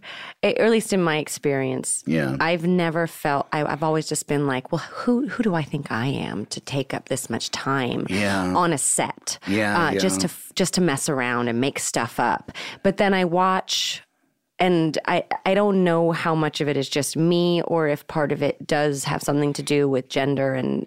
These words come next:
Speaker 1: and all of that. 'Cause I watch
Speaker 2: Yeah.
Speaker 1: the dudes
Speaker 2: Oh,
Speaker 1: and
Speaker 2: yeah.
Speaker 1: they feel entitled to
Speaker 2: Mm-hmm.
Speaker 1: just go for it.
Speaker 2: Yeah.
Speaker 1: And I'm there, like, apologizing with my being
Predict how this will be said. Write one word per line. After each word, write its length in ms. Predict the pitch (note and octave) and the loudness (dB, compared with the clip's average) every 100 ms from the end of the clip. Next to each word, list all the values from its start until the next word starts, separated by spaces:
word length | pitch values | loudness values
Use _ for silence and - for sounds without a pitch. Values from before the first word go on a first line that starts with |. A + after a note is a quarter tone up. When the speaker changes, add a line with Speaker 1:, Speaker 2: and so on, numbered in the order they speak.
| - | -2
Speaker 1:
and 260 | C3+ C3 - - - - D3+ | -2 -2 -6 -10 -12 -4 2
all 180 | D3 C3+ | 2 2
of 160 | B2+ | 0
that. 300 | D3+ C3+ B2 | 0 0 -2
'Cause 140 | - D3+ | -2 0
I 100 | D3+ | 2
watch 320 | D#3 F3+ F3 | 4 4 2
Speaker 2:
Yeah. 80 | E3 | 0
Speaker 1:
the 80 | |
dudes 640 | F3+ F3+ G3 D3+ C#3 - - - - | 0 2 4 2 0 -4 -8 -4 2
Speaker 2:
Oh, 160 | B2+ | 4
Speaker 1:
and 60 | A2 | 6
Speaker 2:
yeah. 60 | F3+ | 4
Speaker 1:
they 440 | G3+ G#3 F#3 D#3 C#3 | 4 4 2 0 -2
feel 520 | - F#3 E3+ D#3 D3+ | 0 2 4 2 2
entitled 1120 | D#3 D3+ C#3+ C#3 - D3+ D#3 F3+ D#3+ A#2+ A#2+ | 0 2 2 0 -2 0 2 2 2 0 -2
to 60 | E3+ | 0
Speaker 2:
Mm-hmm. 420 | - G3 D#3+ D#3 | 0 2 2 2
Speaker 1:
just 600 | B2 G3 A3 G#3 E3+ - - - | 2 4 4 2 0 -4 -12 0
go 260 | B3 C4+ | 4 4
for 320 | F4 - B2 G1+ | 2 -2 -2 -2
it. 260 | G1+ - | -4 -4
Speaker 2:
Yeah. 200 | - C#2 - - | -2 -2 -4 -4
Speaker 1:
And 180 | F3 G3+ | 2 4
I'm 440 | G3+ G#3 G#3 G3 | 4 4 4 2
there, 340 | E3 F3 D#3+ D#3+ | 2 2 2 2
like, 240 | D3+ C#3+ | 0 0
apologizing 1300 | D#3 - - F3+ F3+ E3 D3+ C#3 C3+ B2+ B2+ B2+ B2+ - | -4 -4 0 2 2 2 0 0 0 0 0 0 -2 -4
with 360 | - D#3 D3 - | 0 0 0 0
my 260 | D3 C#3 C3 | 0 2 0
being 640 | B2 D#3+ D#3 C#3 C3+ C3 | 2 4 4 4 2 2